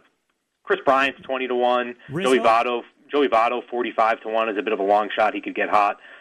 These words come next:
Speaker 1: Um, so there's a ton of guys here, but it's Judge or Stanton.
Speaker 2: Do you have Rizzo on the list?
Speaker 1: Uh, yes, Rizzo is forty to one.
Speaker 2: Gotcha. All right, so, uh, the, the Cubs are what to win the World Series?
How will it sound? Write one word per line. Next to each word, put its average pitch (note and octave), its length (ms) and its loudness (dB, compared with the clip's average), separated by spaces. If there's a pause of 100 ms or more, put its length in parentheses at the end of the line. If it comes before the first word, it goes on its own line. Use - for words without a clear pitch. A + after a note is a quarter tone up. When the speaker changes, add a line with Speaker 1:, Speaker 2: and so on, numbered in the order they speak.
(100)
Speaker 1:
Um, C3 220 0
so F#3+ 60 4
there's F3 160 2
a C3 100 -4
ton C3 140 0
of G#2 60 -4
guys G2+ 280 0
here, F#2+ 160 -4
but A2 180 -2
it's G#2+ 140 -10
Judge G#2+ 200 2
or F2+ 120 -6
Stanton. E2+ 340 -12
Speaker 2:
Do B2 100 -8
you E3+ 60 -6
have F3+ 120 -10
Rizzo F3+ 280 -6
on F#3+ 140 -6
the G3 80 -4
list? G3+ 320 -8 (720)
Speaker 1:
Uh, G2+ 380 4 (100)
yes, A#2 420 2 (240)
Rizzo C#3 300 2
is A2 60 -6 (120)
forty B2+ 260 0
to G2 80 -14
one. F#2 220 -6 (140)
Speaker 2:
Gotcha. A#2 420 -16 (280)
All F3+ 60 -4
right, F#3+ 140 -8
so, G3 220 -6
uh, G3 160 -6
the, G3 220 -8
the F#3+ 120 -4
Cubs G#3 340 -6
are G#3 120 -4
what G3 240 -6
to G#3 80 -4
win F#3+ 180 -4
the F#3 80 -4
World F3 220 -4
Series? B2 440 -6